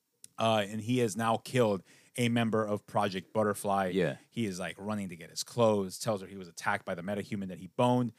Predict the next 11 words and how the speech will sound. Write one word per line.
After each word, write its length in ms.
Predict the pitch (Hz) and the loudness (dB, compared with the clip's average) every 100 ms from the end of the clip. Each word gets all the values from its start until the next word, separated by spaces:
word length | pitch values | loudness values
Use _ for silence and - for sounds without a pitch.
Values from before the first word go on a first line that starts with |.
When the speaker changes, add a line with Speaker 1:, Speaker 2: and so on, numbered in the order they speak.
| - - - | -20 -20 -8
Speaker 1:
and 120 | 113 | -6
obliterated 680 | 95 104 123 113 117 110 104 | -6 -2 -2 2 2 0 -2
her. 280 | 110 107 101 _ _ _ - | -2 -2 -4 _ _ _ -2
Um, 500 | 110 104 98 90 82 - | 2 2 0 -6 -10 -10
you 120 | 110 | -6
know, 300 | 98 87 87 - _ _ | -4 -4 -6 -12 _ _
and 220 | 101 101 101 | -18 -10 -8
then 100 | 101 | -4
she, 600 | - 117 113 110 104 95 - | -4 -2 -2 -4 -6 -10 -2
Harcourt 400 | 117 110 113 104 | -2 0 -4 -4
goes, 300 | 104 101 98 | -8 -12 -14